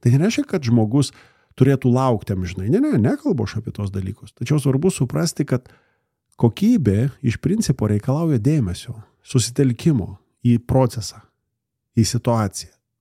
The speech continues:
galų gale susitelkimo į save. Galim ten vardintis, kodėl jiems reikia to laiko. Na, jeigu taip įsivaizduotume kaip pavyzdį.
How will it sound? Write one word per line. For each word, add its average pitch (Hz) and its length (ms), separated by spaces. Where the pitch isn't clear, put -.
galų 120 240
gale 104 180
susitelkimo 117 800
į 104 80
save. 117 300
Galim 87 300
ten 98 200
vardintis, 156 480
kodėl 87 400
jiems 85 240
reikia - 240
to - 140
laiko. 95 380
Na, 123 100
jeigu 143 240
taip 143 180
įsivaizduotume 120 760
kaip 107 180
pavyzdį. 117 480